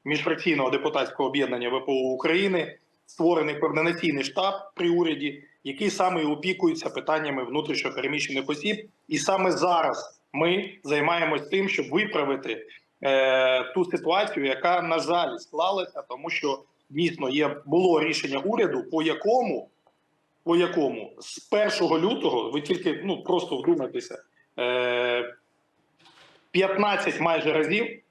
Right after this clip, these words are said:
кількість людей стане менш, менше, яка буде отримувати ці виплати. І, е,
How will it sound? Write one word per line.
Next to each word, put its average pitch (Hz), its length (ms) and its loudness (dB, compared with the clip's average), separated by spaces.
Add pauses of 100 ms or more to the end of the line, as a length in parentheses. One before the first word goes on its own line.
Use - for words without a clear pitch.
(120)
кількість 180 420 0
людей 175 300 2
стане 151 360 0
менш, 185 480 -2 (180)
менше, 180 560 -2 (160)
яка 160 280 2
буде 170 240 2
отримувати 156 840 2 (260)
ці - 180 0
виплати. 160 500 2 (100)
І, 135 100 -2
е, 135 80 -2